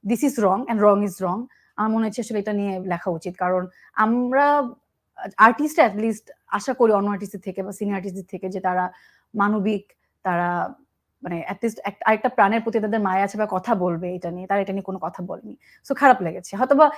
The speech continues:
আমি মাঠে যেতে পারিনি, হয়তোবা মাঠে গেলেও আমি সেম কথাই বলতাম যে আমি স্টুডেন্টদের হত্যার বিচার, যে আমি এখনো বলি যে যেন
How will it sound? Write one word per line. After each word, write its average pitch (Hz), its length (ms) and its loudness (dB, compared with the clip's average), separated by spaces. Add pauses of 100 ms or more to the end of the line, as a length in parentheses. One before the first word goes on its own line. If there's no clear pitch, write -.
(200)
আমি 277 320 8
মাঠে 269 240 6
যেতে 277 180 2
পারিনি, 220 260 4
হয়তোবা 269 220 2
মাঠে 269 280 4
গেলেও 294 200 6
আমি 269 240 6
সেম 254 280 2
কথাই 262 240 0
বলতাম 214 380 0
যে 214 80 -4
আমি 208 180 -4
স্টুডেন্টদের 208 460 -4 (300)
হত্যার 226 260 -2
বিচার, 190 220 -4
যে 226 60 0
আমি 262 100 0
এখনো 302 320 2
বলি 240 300 2
যে 208 180 0
যেন 220 240 -4